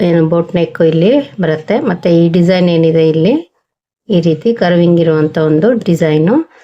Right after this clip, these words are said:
So, ಇದಕ್ಕೆ ನಾನು ಕ್ಯಾನ್ವಾಸ್ ಉಪಯೋಗಿಸ್ತಾ ಇದ್ದೀನಿ, ಯಾಕಂದರೆ ಈ ರೀತಿ ಡಿಸೈನ್ ಬಂದಾಗ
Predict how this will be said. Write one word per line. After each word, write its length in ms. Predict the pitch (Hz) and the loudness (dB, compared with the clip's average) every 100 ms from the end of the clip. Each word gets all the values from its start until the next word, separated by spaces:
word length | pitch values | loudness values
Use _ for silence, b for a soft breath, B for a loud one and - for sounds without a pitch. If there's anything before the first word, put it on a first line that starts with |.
| b b b | b b b
So, 80 | - 190 | -4 0
ಇದಕ್ಕೆ 260 | 185 175 180 | 0 0 0
ನಾನು 300 | 170 165 233 | 0 0 -2
ಕ್ಯಾನ್ವಾಸ್ 520 | 175 175 175 165 180 | -2 -2 -2 -2 -4
ಉಪಯೋಗಿಸ್ತಾ 500 | 160 175 156 - 160 | -2 0 -2 -2 -4
ಇದ್ದೀನಿ, 260 | 156 170 | 0 0
ಯಾಕಂದರೆ 420 | 247 180 175 170 165 | 0 -2 -2 0 2
ಈ 120 | 165 | 0
ರೀತಿ 320 | 170 170 180 | -2 -2 -2
ಡಿಸೈನ್ 400 | 175 175 185 180 | 0 0 2 0
ಬಂದಾಗ 360 | 160 156 156 | 0 0 -2